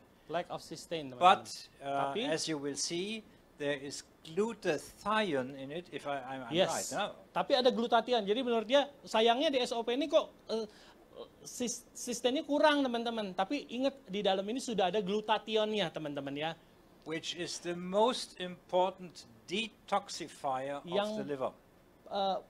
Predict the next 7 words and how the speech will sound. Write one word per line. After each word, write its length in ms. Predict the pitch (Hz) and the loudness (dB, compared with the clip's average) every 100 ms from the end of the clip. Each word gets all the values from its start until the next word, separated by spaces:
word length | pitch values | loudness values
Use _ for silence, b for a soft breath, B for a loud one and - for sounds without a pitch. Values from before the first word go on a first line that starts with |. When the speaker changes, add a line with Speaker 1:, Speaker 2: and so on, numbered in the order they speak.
| _ | _
Speaker 1:
glutathione 560 | 151 208 226 220 262 | -2 0 2 2 2
sangat 400 | 269 254 233 254 | 0 -2 -2 -2
penting 400 | 277 269 247 285 | -2 -2 0 0
untuk 240 | 254 240 226 214 | 0 0 -2 -2
mendetox 560 | 220 220 - 208 - | 0 0 -2 -4 -2
liver, 320 | 220 208 220 | -2 2 2
teman-teman. 480 | 170 156 156 147 135 | 2 -2 -4 -4 -6